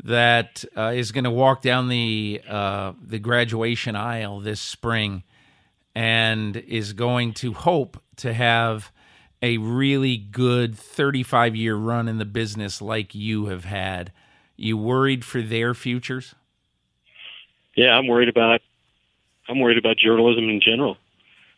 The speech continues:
Speaker 2: Um, I just don't think it's going in a very good direction. And right now I see, you know, you and I both worked in newspapers. That was our background. And I just, I see television now sort of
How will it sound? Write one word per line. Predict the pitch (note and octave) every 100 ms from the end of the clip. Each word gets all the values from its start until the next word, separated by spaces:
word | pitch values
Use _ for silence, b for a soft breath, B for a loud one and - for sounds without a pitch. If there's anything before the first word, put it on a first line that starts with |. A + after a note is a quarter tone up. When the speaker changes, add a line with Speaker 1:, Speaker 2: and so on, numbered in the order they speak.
| _
Speaker 2:
Um, | G2+ G#2 G#2+ G#2 G2 G2 - _ B B B B B -
I | A#2+
just | B2 -
don't | A#2 A2+
think | - A#2
it's | A2+
going | - A2+ A2+
in | A2+
a | G#2+
very | G2+ A2+
good | A2 G#2+
direction. | G2+ A2+ - A2+
And | G2+
right | G#2 A2
now | G#2+ A2+
I | A2+ A2+ -
see, | G#2+ G#2 - b b _
you | A2+
know, |
you | G#2+ A#2
and | B2+
I | A2+ B2+
both | A2 G#2+
worked | G#2+ -
in | F#2+
newspapers. | A2 B2+ A2 G#2 G2+
That | G#2+
was | A#2 G2+
our | F#2
background. | G2+ G#2+ B2 G#2 G2+ G2+
And |
I | G#2 A2
just, | G#2+ - - b b b _ -
I | G#2+ C3 -
see | G#2+ G#2 - - _ _ _ _
television | - A#2+ B2 A2+ A2 G#2+
now | G#2 A2+ A#2 G#2+ -
sort | A2+
of | G#2+